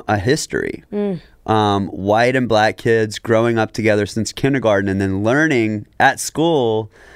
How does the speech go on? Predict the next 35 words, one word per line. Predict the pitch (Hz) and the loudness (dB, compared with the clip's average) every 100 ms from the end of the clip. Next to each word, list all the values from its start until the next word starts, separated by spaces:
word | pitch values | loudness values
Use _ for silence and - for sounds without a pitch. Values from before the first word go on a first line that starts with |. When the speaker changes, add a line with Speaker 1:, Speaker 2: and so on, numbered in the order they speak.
| - _ _ - | -20 _ _ -8
Speaker 1:
where | 107 117 127 | 0 4 4
we're | 127 | 2
coming | 147 160 175 | 0 2 0
from | - 98 64 95 | -2 -4 -4 -2
Speaker 2:
Right. | |
Speaker 1:
together. | - - 143 139 57 - | -2 2 2 2 -4 -8
So | - - 131 123 123 | -2 2 2 2 2
in | 143 | 2
a | 127 | 2
way, | 131 190 180 123 | 2 4 4 2
like, | 107 95 | 0 0
very | 123 156 170 104 | 0 2 4 2
beautiful | 131 135 - 80 85 | 0 -2 -2 -2 -2
experience | 101 - - 143 - - - - - | -2 -6 -4 -2 -2 -6 -6 -8 -6
that | - 107 98 - | 0 2 2 -2
I | 113 107 98 95 - - - - - | -2 -2 -2 -6 -16 -20 -20 -20 -4
am | 113 117 120 | 0 2 2
really | 139 117 | 2 2
grateful | 113 113 - 110 | 2 0 -2 -4
for. | - 107 113 135 143 - - - - - - | 0 2 2 0 -4 -12 -10 -10 -10 -12 0
In | 139 | 2
another | 135 135 160 196 | 4 2 2 2
way, | 123 113 120 135 147 | 2 4 4 2 2
like, | 123 123 | 2 0
the | 131 110 | -2 0
internet | 120 131 143 | 2 2 2
was | 151 127 110 | 0 0 0
young | 104 104 113 127 147 - | 2 2 2 0 -2 -2
and | 113 113 110 110 107 107 110 107 - _ - | 0 2 2 2 0 0 -2 -6 -14 _ -8
technology, | 127 - 107 117 113 123 127 | -4 -2 0 0 0 0 0
as | 113 104 | 0 -2
you | 113 | -2
mentioned, | 104 101 110 110 | -2 -2 -4 -2
was, | 104 101 | -2 0
like, | 110 104 - | 0 0 -4